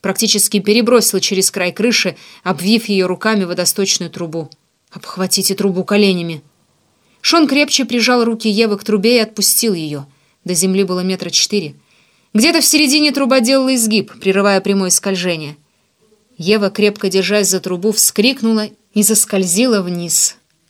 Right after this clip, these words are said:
Она упала спиной на чахлый лавровый куст. Шон, перебирая руками, тоже спускался. Тут оконная рама над ними с треском распахнулась, но труба шла под таким углом, что из комнаты никто не мог увидеть Шона.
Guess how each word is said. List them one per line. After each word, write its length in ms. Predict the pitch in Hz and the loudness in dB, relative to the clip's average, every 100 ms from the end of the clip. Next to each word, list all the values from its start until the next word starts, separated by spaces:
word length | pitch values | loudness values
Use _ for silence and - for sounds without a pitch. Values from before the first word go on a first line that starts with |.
| _ _ _ - | _ _ _ -4
Она 220 | 190 294 | 0 2
упала 300 | 277 269 294 | 2 0 2
спиной 440 | - - 226 240 | 0 2 2 2
на 160 | 262 220 | 2 0
чахлый 480 | - 226 233 - 220 | 0 0 -2 0 0
лавровый 440 | 190 180 190 180 | 0 -2 -4 -4
куст. 380 | - 165 151 - _ _ _ - | -8 -8 -6 -6 _ _ _ -6
Шон, 260 | - 330 277 | 0 2 4
перебирая 400 | 285 262 285 294 | 2 4 4 2
руками, 340 | 262 277 254 | 2 0 0
тоже 240 | 254 226 | 0 -2
спускался. 760 | 165 - - - 165 151 - 156 _ _ _ _ _ - | -2 -4 -4 -4 -4 -2 -2 -4 _ _ _ _ _ -10
Тут 180 | 202 208 | -4 -4
оконная 380 | 208 208 202 | -2 0 0
рама 240 | 202 202 190 | 0 0 0
над 200 | 190 190 | -2 0
ними 180 | 202 190 | 0 0
с 100 | - | 0
треском 360 | 202 - 190 | 0 -2 -2
распахнулась, 760 | 185 - 190 - 247 220 156 - - - - - | -4 -2 -2 -2 0 0 0 -4 -10 -20 -18 -2
но 100 | 247 | 0
труба 260 | 311 277 302 | 2 2 2
шла 200 | 311 285 | 2 0
под 180 | 277 | 0
таким 320 | 285 269 285 285 | 0 0 0 0
углом, 280 | 269 302 | 0 0
что 140 | - 254 | 0 0
из 140 | 240 | -2
комнаты 380 | - 262 240 247 | 0 0 2 2
никто 280 | 247 247 247 | 0 0 0
не 100 | 185 | 0
мог 220 | 170 151 | -4 -8
увидеть 320 | 170 165 156 | -8 -6 -2
Шона. 400 | - 180 165 151 | -2 -2 -8 -12